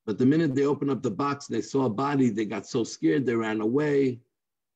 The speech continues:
And they were, they were able to continue down the road. But as soon as the bandits ran away, they were very close to the border of Israel already.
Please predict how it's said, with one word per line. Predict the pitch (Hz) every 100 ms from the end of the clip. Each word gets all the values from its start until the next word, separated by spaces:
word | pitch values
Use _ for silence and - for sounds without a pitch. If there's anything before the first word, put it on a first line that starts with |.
| _ _ 113
And | 123 120 120 120 113 -
they | 117
were, | 127 143 143
they | 127 127 139
were | 139
able |
to | 131
continue | 135 110 - 139 139 131
down | 113 107
the | 98 -
road. | 104 104 110 - _ _ _ _ _ _ _ -
But | 131 127 - _ _ _ _ _ _ _ _ -
as | 120
soon | - 202
as | 180
the | 131
bandits | 120 160 170 143 -
ran | 127 131
away, | 127 147 151 131
they | 120
were | 117
very | 117 160 143
close | 139 139 -
to |
the | 110
border | 120 139 123
of | 110
Israel | 143 131 113
already. | 107 101 98 101 110